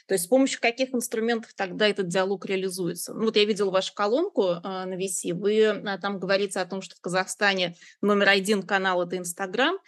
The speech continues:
И я, на самом деле, по своему опыту работы в диде, я тоже, тоже это помню, что если вы хотите, чтобы ваши новости, а, б-, дошли до вашей аудитории, нужно использовать Instagram.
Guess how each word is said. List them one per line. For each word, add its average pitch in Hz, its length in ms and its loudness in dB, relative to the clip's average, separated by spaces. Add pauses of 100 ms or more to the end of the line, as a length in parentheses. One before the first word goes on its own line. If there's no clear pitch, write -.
(140)
И 214 100 0
я, 214 260 6
на 220 140 2
самом 214 180 -4
деле, 208 140 2
по 175 100 -14
своему 208 360 0
опыту 208 880 2
работы 185 380 -6
в 170 120 -6
диде, 202 540 -2
я 180 120 0
тоже, 185 280 -8
тоже 180 260 0
это - 180 -4
помню, 233 380 2
что - 180 -8
если 185 260 -2
вы 175 100 -6
хотите, 180 560 -4
чтобы 175 240 -6
ваши 185 260 -4
новости, 180 640 -2 (240)
а, 180 140 0
б-, 170 420 0
дошли 214 460 2
до 180 160 2
вашей 180 320 0
аудитории, 247 640 2
нужно 214 280 -2
использовать 190 540 -4
Instagram. 196 640 -2